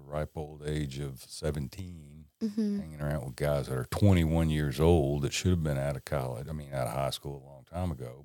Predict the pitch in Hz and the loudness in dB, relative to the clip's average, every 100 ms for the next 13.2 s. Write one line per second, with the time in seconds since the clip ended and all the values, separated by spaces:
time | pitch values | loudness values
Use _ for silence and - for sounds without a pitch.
0 | 67 80 78 - - _ _ _ _ _ | -4 0 2 0 -12 _ _ _ _ _
1 | _ - 85 78 98 92 98 90 82 - | _ -18 -10 6 8 10 10 8 6 8
2 | 101 90 85 104 80 69 65 76 82 - | 10 12 12 12 10 6 0 -4 -2 2
3 | 82 78 85 - 80 71 71 - 101 104 | 2 4 0 0 -2 -2 -6 -8 0 2
4 | 73 67 76 _ _ _ _ _ - 64 | 2 -4 -10 _ _ _ _ _ -6 2
5 | 98 87 80 78 64 62 107 123 110 98 | 4 6 4 2 0 4 6 8 8 8
6 | 101 95 92 90 - 80 78 71 71 - | 8 6 6 4 4 2 -2 -4 -10 -14
7 | 65 60 101 - - 302 285 359 330 277 | -20 -20 2 6 10 8 8 2 0 -2
8 | - - 233 302 - 392 285 - - 254 | -2 0 4 4 6 6 6 4 4 6
9 | 240 233 233 - 247 240 247 - - 247 | 6 6 4 4 6 6 4 2 2 4
10 | 233 208 202 - 220 220 262 247 214 202 | 6 4 2 -2 -2 4 8 8 8 6
11 | 202 220 - - 214 214 202 202 220 247 | 6 2 -2 -6 -4 -2 0 2 4 4
12 | 233 180 - 202 - 202 208 202 202 208 | 4 4 2 0 2 4 4 2 2 2
13 | 214 208 | 2 2